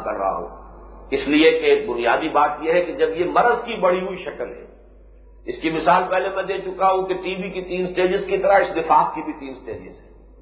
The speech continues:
قرآن سے ثابت ہے کہ اس کی ابتدائی شکل کو قرآن نے مرض سے ثابت کیا، فی قلوبہم مرض فزادہم اللہ مرضا۔ تو یہ کہ اس میں تین حصے اس سورہ مبارکہ کے آپ کر لیں۔ پہلی تین آیات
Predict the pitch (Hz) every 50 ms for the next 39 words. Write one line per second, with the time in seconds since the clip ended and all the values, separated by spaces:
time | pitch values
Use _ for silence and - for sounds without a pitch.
0 | - - - - - - - 131 131 139 170 196 196 - 220 - - 180 185 185
1 | 202 202 - 190 185 185 180 175 170 - - 170 165 - - 156 151 156 165 -
2 | - 160 160 - 151 156 156 156 147 - 135 135 131 131 135 143 151 165 156 139
3 | - - - 196 247 - - - - 113 - 104 101 - 95 90 - - - -
4 | - - - - - 160 185 180 180 - 165 170 196 196 185 170 160 160 160 143
5 | 120 135 175 202 190 185 190 190 175 - - - - - - - - 151 143 156
6 | 175 180 175 160 151 143 143 147 147 131 123 120 120 117 117 104 - 95 95 90
7 | 87 - 90 87 - - - - - - - - - - - - - - - -
8 | 180 190 233 240 240 240 233 214 214 - 262 226 214 220 214 208 208 196 196 190
9 | - - - - - 254 262 277 294 269 220 170 180 185 185 - - 180 180 175
10 | 175 - 180 175 - - 156 151 147 143 131 127 127 131 131 131 - - 131 135
11 | - 120 107 107 104 - - 113 101 - 113 - - - - - - - - -
12 | - - - - - 131 143 156 165 180 175 175 175 175 180 175 170 170 170 175
13 | 180 190 196